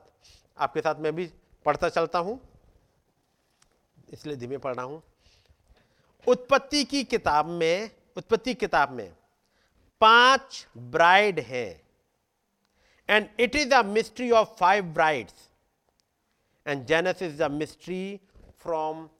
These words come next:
Adam to Joseph। उत्पत्ति किताब में है क्या क्या? आदम से स्टार्ट होती है, जब ह्यूमन रेस की बात करें,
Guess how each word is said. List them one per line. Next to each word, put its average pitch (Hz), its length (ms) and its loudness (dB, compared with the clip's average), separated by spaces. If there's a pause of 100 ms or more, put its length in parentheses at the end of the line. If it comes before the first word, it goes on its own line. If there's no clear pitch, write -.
(480)
Adam 196 580 4 (880)
to 254 320 -6 (540)
Joseph। 104 420 -18 (2250)
उत्पत्ति 233 400 -4
किताब 240 260 -2
में 240 100 -4
है 214 80 -6
क्या 196 180 -2
क्या? 107 180 -10 (1080)
आदम 240 480 8
से 285 220 2
स्टार्ट 185 420 2
होती 196 340 -6
है, 233 460 -4
जब 196 140 -4
ह्यूमन 202 680 -4
रेस 226 220 0
की 233 100 -10
बात 185 300 0
करें, 202 240 -4